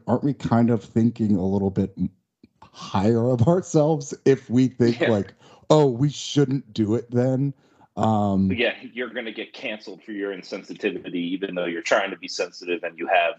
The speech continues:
Speaker 2: ten
Speaker 1: Right.
Speaker 2: listeners. <laughs> Like,
Speaker 1: And
Speaker 2: yeah.
Speaker 1: so, uh, look, it's a lot easier to have this conversation now, given the news that is coming out.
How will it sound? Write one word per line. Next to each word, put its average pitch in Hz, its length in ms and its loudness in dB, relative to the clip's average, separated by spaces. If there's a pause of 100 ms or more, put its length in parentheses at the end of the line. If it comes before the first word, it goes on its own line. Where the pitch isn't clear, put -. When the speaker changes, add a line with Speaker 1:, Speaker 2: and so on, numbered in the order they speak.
(140)
Speaker 2:
ten 98 240 0
Speaker 1:
Right. - 40 -14
Speaker 2:
listeners. 139 640 0
<laughs> - 40 -18
Like, 95 180 -6
Speaker 1:
And 139 180 4
Speaker 2:
yeah. 123 60 0
Speaker 1:
so, 131 580 0 (880)
uh, 107 80 -6 (180)
look, 120 320 -2 (1400)
it's 139 180 0
a 110 60 0
lot 101 360 0
easier 98 300 -2
to 92 140 -2
have 92 220 -4
this 95 140 -6
conversation 90 720 0
now, 98 220 0
given 90 460 0
the 87 100 -4
news 87 480 0
that 85 160 0
is 85 160 -4
coming 87 420 0
out. 78 360 -2